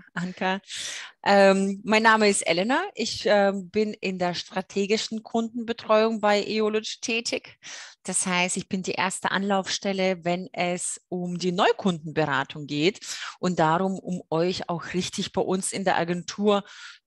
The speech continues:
zu positionieren. Denn, ähm, wir bieten nicht nur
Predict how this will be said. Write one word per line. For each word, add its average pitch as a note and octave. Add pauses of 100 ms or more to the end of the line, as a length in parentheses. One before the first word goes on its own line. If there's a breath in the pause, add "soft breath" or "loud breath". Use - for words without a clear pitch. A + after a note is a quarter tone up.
zu G#3 (180)
positionieren. F3
Denn, E3
ähm, E3
wir F3+
bieten G#3 (500)
nicht A3+
nur B3